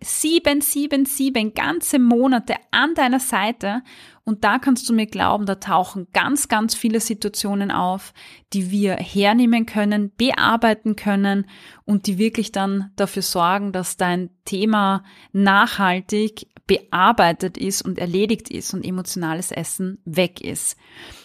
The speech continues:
Und wenn du dir denkst, hey, ja, genau das will ich,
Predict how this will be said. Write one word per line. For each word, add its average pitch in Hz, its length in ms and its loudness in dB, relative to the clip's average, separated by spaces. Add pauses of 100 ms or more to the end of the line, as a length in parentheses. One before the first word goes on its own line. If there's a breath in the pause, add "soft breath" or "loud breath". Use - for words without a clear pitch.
(120 loud breath)
Und 196 140 4
wenn 202 120 4
du 220 80 4
dir 208 120 2
denkst, 185 360 0
hey, 196 200 -2
ja, 180 280 0
genau 190 380 2
das 196 380 2
will 196 240 0
ich, 226 240 -2